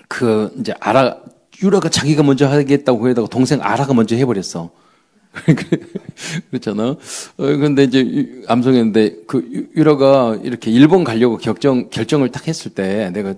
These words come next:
만났어요. 그러니까 "아, 이제 일본 같이 준비하려고. 그게 힘들지 않니?" 뭐 이런 말을 했더니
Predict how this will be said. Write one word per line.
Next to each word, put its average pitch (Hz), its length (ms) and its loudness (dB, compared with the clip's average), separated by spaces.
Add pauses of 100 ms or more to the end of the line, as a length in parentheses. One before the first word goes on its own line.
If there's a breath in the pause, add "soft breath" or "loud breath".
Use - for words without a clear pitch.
만났어요. 98 540 -8
그러니까 87 280 -12
"아, 98 340 -6
이제 90 140 -10
일본 104 360 -4
같이 95 300 -10
준비하려고. 104 880 -2 (260 loud breath)
그게 104 120 -4
힘들지 131 500 0
않니?" 98 280 -2
뭐 117 160 -4
이런 107 220 2
말을 113 180 4
했더니 120 600 2